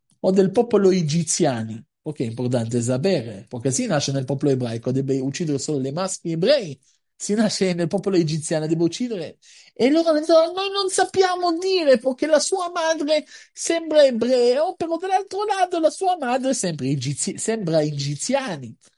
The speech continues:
E il faraone ha decretato di uccidere tutti i bambini, sia ebrei sia egiziani. E perché hanno dato questa risposta? Perché sì, perché chi è la madre di Mosè?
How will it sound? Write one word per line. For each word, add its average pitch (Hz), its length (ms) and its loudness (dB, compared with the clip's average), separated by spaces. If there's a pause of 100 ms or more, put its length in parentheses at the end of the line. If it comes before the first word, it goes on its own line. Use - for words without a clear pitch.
(340)
E 392 80 -4 (100)
il 381 60 2
faraone 196 300 0
ha 156 40 0
decretato 139 640 0
di 170 100 2
uccidere 185 380 0
tutti 427 300 -6
i 202 60 0
bambini, 196 500 0
sia - 260 -6
ebrei 240 300 0
sia 202 160 -6
egiziani. 165 640 -6 (380)
E 196 120 -6
perché 294 220 -6
hanno 220 140 -4
dato 156 240 -2
questa 143 260 0
risposta? 123 580 -4
Perché 165 240 -6
sì, 285 360 -6 (420)
perché 156 220 0
chi 403 180 4
è 381 40 6
la 185 140 4
madre 123 460 4
di 123 180 2
Mosè? 120 420 -2